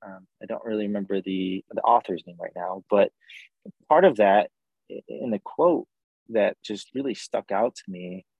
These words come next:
you know, this is not verbatim, but pretty much that, like, in times of crisis is whenever people, like, not only function the best as far as, like,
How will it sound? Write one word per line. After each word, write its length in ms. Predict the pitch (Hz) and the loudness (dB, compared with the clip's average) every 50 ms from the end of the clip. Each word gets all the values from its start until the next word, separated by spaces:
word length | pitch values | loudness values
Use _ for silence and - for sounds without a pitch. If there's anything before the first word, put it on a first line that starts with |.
| _ _ _ - | _ _ _ -14
you 100 | 98 95 | -12 -8
know, 120 | 92 92 | -8 -8
this 160 | 92 - - | -8 -8 -8
is 80 | 104 95 | -6 -2
not 180 | 95 92 - - | -2 -2 -2 -2
verbatim, 540 | 87 - - 95 101 107 95 87 85 90 85 | -4 -2 0 2 2 2 0 -2 -4 -6 -4
but 160 | - - - | -4 -4 -2
pretty 180 | - 151 151 135 | 0 0 0 2
much 260 | 117 117 113 - - | 0 0 0 0 0
that, 180 | 104 98 - | 0 2 2
like, 240 | - 95 90 - _ _ _ - - _ _ _ - | 2 0 0 0 _ _ _ -20 -20 _ _ _ -4
in 140 | 117 113 101 | -2 -2 -2
times 360 | - - 135 135 139 123 117 | 0 2 2 2 2 2 0
of 100 | 101 - | -2 -4
crisis 800 | - - - 131 135 165 160 - - 95 92 95 - - - - _ _ _ _ _ _ _ _ _ | -6 -2 2 4 4 4 2 -2 -8 -12 -12 -12 -14 -18 -20 -20 _ _ _ _ _ _ _ _ _
is 200 | - 104 95 92 | -10 -10 -10 -8
whenever 400 | 95 110 107 107 110 104 104 98 | -8 -4 -2 0 0 0 -2 -4
people, 540 | - - - - 123 123 - 120 110 101 98 | -6 -8 -10 -10 -8 -2 0 2 2 2 2
like, 240 | 95 92 90 - - _ _ _ _ _ _ _ _ _ _ _ _ _ _ _ _ - | 2 0 -2 -4 -8 _ _ _ _ _ _ _ _ _ _ _ _ _ _ _ _ 0
not 180 | 113 110 131 | 2 2 4
only 220 | 147 143 135 110 98 - _ _ _ _ _ | 4 2 2 -2 -6 -8 _ _ _ _ _
function 560 | - 110 113 - - - 143 135 139 147 151 - _ _ _ _ _ _ _ _ _ _ - | -2 -2 0 -2 -6 -8 -8 -8 -8 -10 -12 -14 _ _ _ _ _ _ _ _ _ _ 2
the 100 | 120 113 | 2 4
best 540 | 113 127 131 147 156 - - - _ - - _ _ - | 6 6 6 6 4 0 -8 -18 _ -20 -20 _ _ -8
as 120 | 110 - | -8 -6
far 300 | - - 107 104 104 104 101 | 0 2 4 4 6 6 4
as, 140 | 98 95 - | 2 0 -2
like, 220 | 98 98 98 - | -4 -4 -4 -6